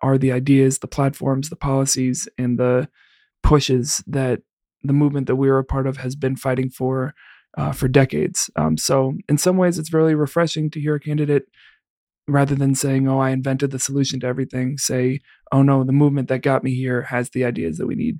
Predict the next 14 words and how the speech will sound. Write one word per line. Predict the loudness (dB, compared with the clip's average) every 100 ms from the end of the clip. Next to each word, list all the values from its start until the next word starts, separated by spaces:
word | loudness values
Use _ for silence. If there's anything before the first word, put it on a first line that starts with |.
| -8
to, | -2
in | 0
order | 2 0
to | 2
move | 2
the | 2
city | 0 0 0
forward." | 2 2 2 -2 -18 -20 -20 _ -8
So | -2 0 2
we | 0
sat | 0 -2
down | 0 0 0
with | -2
him | -2 0 0 -2